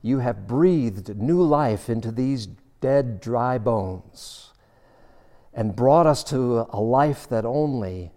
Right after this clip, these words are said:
you can give. Help us to live in the joy of that salvation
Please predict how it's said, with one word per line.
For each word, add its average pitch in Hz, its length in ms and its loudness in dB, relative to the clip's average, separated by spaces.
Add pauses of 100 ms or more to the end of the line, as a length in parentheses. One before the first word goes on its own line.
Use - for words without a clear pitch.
you 104 340 -6
can 104 280 -8
give. 82 300 -8 (1160)
Help 113 240 -4
us 110 120 -6
to 110 120 -6
live 104 220 -2
in 107 120 -4
the 98 80 -4
joy 120 760 -2
of 98 140 -10
that 110 260 -8
salvation 104 760 -8